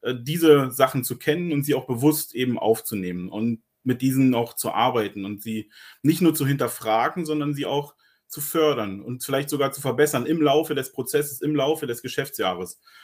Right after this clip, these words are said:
Ähm, ja, sich ständig damit auseinandersetzen eigentlich. Wo möchte ich mit meinem Team hin? Wo sehe ich meine Teammitglieder? Wo sehe ich mich selbst?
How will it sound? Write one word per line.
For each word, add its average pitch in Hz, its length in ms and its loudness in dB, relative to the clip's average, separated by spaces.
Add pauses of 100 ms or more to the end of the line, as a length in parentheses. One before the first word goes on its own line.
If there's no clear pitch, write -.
(440)
Ähm, 104 540 -6
ja, 160 120 2
sich 180 160 -2
ständig 185 300 -4
damit 165 240 -4
auseinandersetzen 147 720 -2
eigentlich. 104 360 -10
Wo 160 180 4
möchte 156 260 -2
ich 135 100 -10
mit 143 140 -2
meinem 120 200 -2
Team 123 220 -4
hin? 220 240 -2 (640)
Wo 139 640 2
sehe 147 340 0
ich 185 120 -8
meine 175 280 -2
Teammitglieder? 170 800 -6
Wo 160 160 6
sehe 147 200 2
ich 147 120 -6
mich 143 160 -2
selbst? - 420 -4